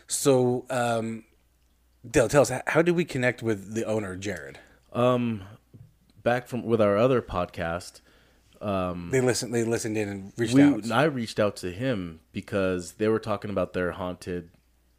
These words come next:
Speaker 2: um, tattoo shop.
Speaker 1: Oh, oh.
Speaker 2: And I had
Speaker 1: That's great.
Speaker 2: I reached out to him and talked to him about, like, what are some of the things that have happened there. And then he checked out our podcast and was like, "Hey, why don't you just come investigate?"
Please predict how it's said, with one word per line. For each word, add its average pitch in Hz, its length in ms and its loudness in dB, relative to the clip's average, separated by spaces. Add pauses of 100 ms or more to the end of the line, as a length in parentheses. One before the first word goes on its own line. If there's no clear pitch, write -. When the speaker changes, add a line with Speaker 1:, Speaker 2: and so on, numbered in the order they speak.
(100)
Speaker 2:
um, 78 380 -10 (100)
tattoo 160 320 -2
shop. 87 280 -4
Speaker 1:
Oh, 147 200 -10
oh. 113 400 -10 (420)
Speaker 2:
And 101 260 -4
I 104 160 -2
had 101 220 -2
Speaker 1:
That's - 120 -10
great. 104 360 -6 (300)
Speaker 2:
I 104 80 -2
reached 104 340 -4
out 104 180 0
to 104 100 -8
him 95 100 -6
and 85 320 -10
talked 101 260 -6
to 98 100 -12
him 90 80 -6
about, 82 240 -6
like, 85 140 -8 (100)
what 95 200 -2
are 87 100 -4
some 90 240 -10
of 82 80 -12
the 80 320 -8
things 95 160 -6
that 85 80 -6
have 80 120 -12
happened 92 360 -8
there. 80 240 -12 (480)
And 98 180 -8
then 113 140 -4
he 113 80 -8
checked 98 320 -8
out 90 180 -4
our 85 120 -8
podcast 92 680 -8
and 90 80 -12
was 85 140 -10
like, 80 140 -8
"Hey, 127 120 -6
why 85 140 -4
don't 87 180 -8
you 90 80 -18
just 90 260 -18 (120)
come 95 180 -8
investigate?" 90 680 -6